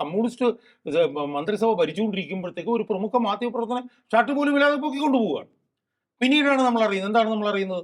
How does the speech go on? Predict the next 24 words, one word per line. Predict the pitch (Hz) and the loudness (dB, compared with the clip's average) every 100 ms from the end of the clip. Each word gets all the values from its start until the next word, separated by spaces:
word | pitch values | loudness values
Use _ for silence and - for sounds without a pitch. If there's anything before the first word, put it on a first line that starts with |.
| - | -6
നമ്മൾ | 185 180 | -2 -2
അറിയുന്നത് | 180 185 196 226 _ _ _ _ _ - 214 | -2 -2 -2 -2 _ _ _ _ _ 2 4
ഏതോ | 262 240 | 6 6
ഒരു | 214 | 4
സ്ത്രീ | - 165 226 - _ | -2 -6 -8 -12 _
പരാതി | 151 135 123 | -4 -4 -4
കൊടുത്തു. | - _ _ _ _ _ _ _ _ _ _ _ _ _ _ _ _ _ _ _ _ - | -12 _ _ _ _ _ _ _ _ _ _ _ _ _ _ _ _ _ _ _ _ 0
ആ | 214 | 4
പരാതി | 220 247 269 | 6 8 6
കൊടുത്തത് | 240 240 233 | 2 4 2
എന്നാണ് | 208 196 170 | 2 0 -2
നാല് | 208 233 208 | 2 2 2
മാസങ്ങൾക്ക് | 180 190 220 214 214 226 220 | -4 -4 -4 -4 -6 -6 -4
മുമ്പ്. | 220 233 - _ _ _ _ _ _ _ _ _ _ _ _ _ _ - | -4 -6 -10 _ _ _ _ _ _ _ _ _ _ _ _ _ _ -2
അപ്പൊ | 196 | 4
ആ | 233 262 | 6 6
നാല് | 214 269 277 | 6 4 4
മാസങ്ങൾക്ക് | 277 269 269 269 269 240 | 4 4 4 4 4 2
മുമ്പ് | 220 226 254 277 | 4 4 4 4
കൊടുത്ത | 208 196 - 185 | 0 -2 0 0
പരാതിയുടെ | 190 202 220 202 | 2 2 0 -4
അടിസ്ഥാനത്തിൽ | 165 156 151 147 139 240 480 453 _ _ _ _ _ _ _ _ _ _ - | -6 -8 -6 -6 -2 -4 -4 -10 _ _ _ _ _ _ _ _ _ _ -2
അയാളെ | 262 269 269 | 2 2 0
പൊക്കിക്കൊണ്ടുപോവുകയാണ്. | 254 277 302 294 294 302 302 269 | -4 -4 -2 -2 -2 -4 -4 -6